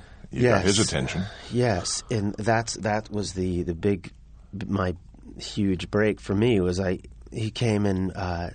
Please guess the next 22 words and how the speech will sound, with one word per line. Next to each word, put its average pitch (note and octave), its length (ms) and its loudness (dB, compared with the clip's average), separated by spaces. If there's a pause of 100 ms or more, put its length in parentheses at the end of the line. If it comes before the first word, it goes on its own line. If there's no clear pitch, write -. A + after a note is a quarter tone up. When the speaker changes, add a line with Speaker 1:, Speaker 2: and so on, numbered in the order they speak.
Speaker 2:
and F#2+ 160 -2
so G#2+ 140 2
did F2+ 120 0
Herbert F#2 260 0
Ross. F2+ 560 0 (880)
And A2+ 160 2
so B2+ 280 2
did, A#2 180 4
uh, G2 300 2 (640)
the A2 120 2
casting C3 380 0
director B2 240 0
and G2 100 2
maybe D#3+ 200 4
the A2+ 80 -2
director A2+ 280 0
of F2+ 100 0
War A2 200 2
Games. F2 520 -6 (160)
Speaker 1:
Uh-huh. D2+ 220 -14 (720)
Speaker 2:
And, G2+ 360 4
uh, F#2 320 2